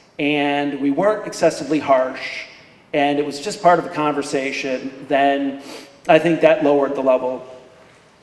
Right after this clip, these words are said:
of risk. So I, I do think taking sort of the more Gandhi, Martin Luther King, love the opposition approach, as opposed to the Saul Alinsky, you know, get them,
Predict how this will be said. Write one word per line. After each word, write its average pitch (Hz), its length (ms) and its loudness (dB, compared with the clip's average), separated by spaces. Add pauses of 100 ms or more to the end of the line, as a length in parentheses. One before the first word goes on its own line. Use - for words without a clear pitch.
of - 200 2
risk. 147 440 -4
So 151 560 4
I, 165 240 4
I 160 80 6
do 196 220 -4
think 185 300 -4
taking 160 320 2
sort 160 220 4
of 143 100 0
the 156 60 0
more 151 580 2 (180)
Gandhi, 165 360 6
Martin 156 340 4
Luther 156 240 4
King, 151 640 2
love 156 280 6
the 156 120 8
opposition 143 720 0
approach, - 840 -2 (160)
as 139 120 -10
opposed 147 380 2
to 147 60 -8
the 135 60 -8
Saul 151 420 6
Alinsky, 139 800 -2 (560)
you 135 100 -2
know, 135 100 -2
get 147 220 0
them, 139 360 0